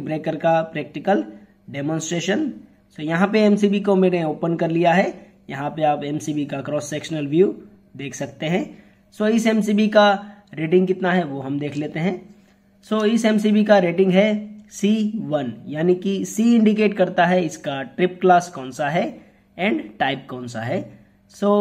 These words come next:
वन इंडिकेट करता है इसका रेटेड करंट कितना है। So, वन एम्पियर इस एमसीबी का रेटेड करंट है। टू फ़ोर्टी वोल्ट एसी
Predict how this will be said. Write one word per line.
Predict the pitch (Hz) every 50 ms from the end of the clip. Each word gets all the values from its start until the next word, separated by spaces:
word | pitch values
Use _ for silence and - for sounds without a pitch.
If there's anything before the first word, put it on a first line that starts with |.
| 208 202 196 202 151
वन | 147 165 185 208 220
इंडिकेट | 220 214 214 208 208 214 208 185 202
करता | 196 185 190 190
है | 185 208 208 202 175
इसका | 160 - - - 143
रेटेड | 139 147 151 - 185 190 190 185 - - - - _ _ _ _ _ _ _ _ _ -
करंट | 170 175 202 220 - 226 208 - -
कितना | 143 120 123 135 135 135
है। | 139 131 123 120 -
So, | - 175
वन | 160 160 185 214 233
एम्पियर | 233 226 208 190 214 214 214 190
इस | 185 185 -
एमसीबी | 175 175 180 175 175 170 170 165
का | 160 160 143
रेटेड | 135 139 131 - 143 - -
करंट | - 139 151 160 160 170
है। | 190 208 349 - - - - _ _ _ _ _ _ _ -
टू | 220 233 202
फ़ोर्टी | 208 233 220 214 233
वोल्ट | 226 226 233 214 - -
एसी | 196 185 185 - 226